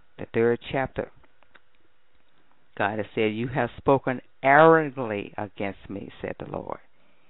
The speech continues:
"Yet you ask, 'What have we said against you?'" You have said, "It is futile to serve God." Why do we gain, what, what do we gain by carrying his requirement,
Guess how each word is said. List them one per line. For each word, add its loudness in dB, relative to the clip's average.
"Yet -4
you -4
ask, -2
'What 4
have -2
we -4
said 0
against -8
you?'" -16
You -10
have -6
said, -6
"It -4
is -8
futile 0
to -10
serve -6
God." -6
Why 2
do 0
we 0
gain, -2
what, -2
what 0
do 0
we -4
gain -2
by -4
carrying -2
his -10
requirement, 0